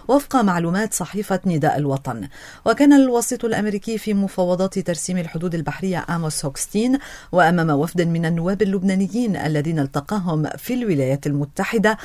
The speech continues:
علق على ملف الانتخابات الرئاسية وقال: "لا أعتقد أن السعودية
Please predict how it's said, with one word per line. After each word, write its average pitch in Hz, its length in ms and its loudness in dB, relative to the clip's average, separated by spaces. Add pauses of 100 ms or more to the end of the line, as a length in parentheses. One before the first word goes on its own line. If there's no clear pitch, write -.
(280)
علق 285 440 2
على 196 360 2
ملف 156 280 -2
الانتخابات 170 760 -2
الرئاسية 185 680 -2
وقال: 180 520 -4 (300)
"لا 175 140 4
أعتقد 147 540 0
أن 147 200 0
السعودية 175 720 0